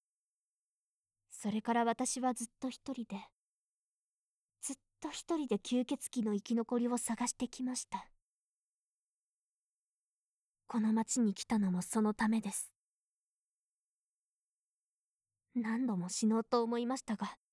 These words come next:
恐ろしくてできなかった。どうして私は、私たちはこんな目に遭わなきゃいけなかったんですか？私たち吸血鬼が、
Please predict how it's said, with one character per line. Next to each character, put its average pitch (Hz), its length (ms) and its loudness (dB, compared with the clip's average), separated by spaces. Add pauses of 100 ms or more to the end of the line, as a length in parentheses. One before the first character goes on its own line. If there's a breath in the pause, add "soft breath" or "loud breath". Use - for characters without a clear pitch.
(520)
恐 302 280 -6
ろ 370 80 2
し - 100 -2
く - 100 -20
て 233 140 -4
で 208 140 -4
き - 140 -4
な 349 120 -4
か - 120 -16
っ - 140 -18
た。 - 300 -10 (2750)
ど 247 100 -6 (140)
う 247 40 -2
し - 100 -2
て 220 140 0
私 190 440 -6
は、 - 300 -4 (2000)
私 349 340 -4
た 370 140 6
ち - 140 -2
は 214 140 2
こ 339 240 0
ん 339 60 0
な 359 100 8
目 381 140 10
に 359 120 6
遭 240 100 8
わ 285 100 4
な 381 120 10
き 349 100 4
ゃ 277 40 10
い 247 80 4
け 311 140 4
な 349 120 8
か 370 120 6
っ - 20 2
た 311 200 2
ん 247 60 4
で 220 100 6
す - 120 -4
か？ 233 120 -6 (2000)
私 233 360 -4
た - 180 0
ち - 140 -8
吸 269 260 -4
血 - 280 2
鬼 262 100 -6
が、 226 260 -2